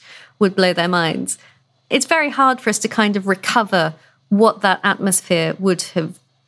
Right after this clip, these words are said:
been like. Juliet is a great role. It's Shakespeare's first real tragic heroine. As a role, it shows tremendous confidence in very young boy actor. And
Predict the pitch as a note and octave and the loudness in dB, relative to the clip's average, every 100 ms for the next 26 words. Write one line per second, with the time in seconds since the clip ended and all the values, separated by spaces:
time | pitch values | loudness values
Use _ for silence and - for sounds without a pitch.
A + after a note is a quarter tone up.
0 | - G#3 G3 F3 D#3+ - F3+ D#3 D#3 - | 0 2 2 0 -4 -6 -2 -2 -2 -8
1 | - - _ _ _ _ _ - G3 C4 | -16 -20 _ _ _ _ _ -8 -2 0
2 | A3 F#3+ - F3 E3+ F3+ D#3+ - F3+ F3+ | 0 -2 -2 -4 2 0 0 0 0 2
3 | E3+ E3+ - F3+ - - A3+ - - F3+ | -2 -4 -2 -2 0 0 0 0 -2 -2
4 | - G3+ F3 E3+ - G3 F#3 E3 - G#3 | 0 0 0 -2 -2 0 0 0 -2 -2
5 | F3+ - - - F3+ D#3+ D3+ - - _ | -2 -4 -4 -2 -2 -2 -4 -6 -10 _
6 | _ _ _ _ _ _ _ _ _ - | _ _ _ _ _ _ _ _ _ -4
7 | A3 G3+ G#3 F#3 F3 - - G3+ - - | -2 -2 0 0 -2 -6 -4 -2 -2 -2
8 | A#3 C4 C#4+ A3 F#3 - G#3+ G3 F#3 E3+ | -2 0 0 0 -4 -2 -4 -4 -4 -2
9 | D#3 - - G3 F#3 G3 F#3 F#3 F#3+ F3 | -4 -4 0 0 0 0 -2 0 0 0
10 | E3+ - F#3 E3+ E3 - - - - D3 | -4 -2 0 0 -2 -4 -6 -6 -4 -4
11 | D#3 _ _ _ _ _ _ - F#3 F3 | -6 _ _ _ _ _ _ -4 -2 -2
12 | E3+ E3+ E3 | -4 -6 -8